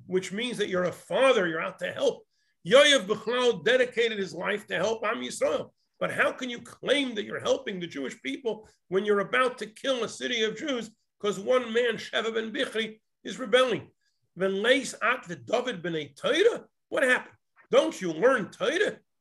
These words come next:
Don't you have a shir? What about your, your David, your master?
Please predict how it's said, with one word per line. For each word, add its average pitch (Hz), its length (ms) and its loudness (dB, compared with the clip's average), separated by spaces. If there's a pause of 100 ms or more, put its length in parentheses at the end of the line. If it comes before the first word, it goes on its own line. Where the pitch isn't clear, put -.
(180)
Don't 277 260 4
you 196 120 -4
have 156 180 -2
a 123 80 -6
shir? - 580 0 (360)
What 302 160 2
about 320 260 0
your, 262 180 -4
your 240 280 -4
David, 240 440 6
your 175 200 -2
master? 175 1000 -2